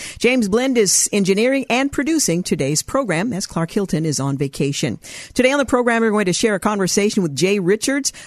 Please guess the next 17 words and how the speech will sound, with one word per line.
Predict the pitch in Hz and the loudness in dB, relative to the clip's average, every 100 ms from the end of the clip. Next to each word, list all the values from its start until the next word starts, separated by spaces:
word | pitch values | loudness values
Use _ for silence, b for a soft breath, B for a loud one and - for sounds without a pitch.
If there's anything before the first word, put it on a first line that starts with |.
| B | B
author | 165 180 214 | -4 -2 -2
of | 196 156 | -2 -2
The | |
Price | 160 - 233 285 - | -4 -2 0 2 2
of | 247 220 | 0 -2
Panic, | - - 294 214 - B B B | -4 -2 0 0 -4 B B B
How | 190 | -2
the | 185 | -2
Tyranny | 170 240 233 220 | 0 2 2 2
of | 175 - | 2 0
Experts | 220 - - 165 180 | -2 0 0 0 -2
Turned | - 180 185 | -2 -2 0
a | 165 | -2
Pandemic | 180 165 175 202 - | 0 0 0 0 -2
into | - 180 190 196 170 | -2 -2 0 2 0
a | 165 | 0
Catastrophe. | 170 170 240 247 - 180 170 117 | -4 -4 -2 -2 0 -2 -2 -4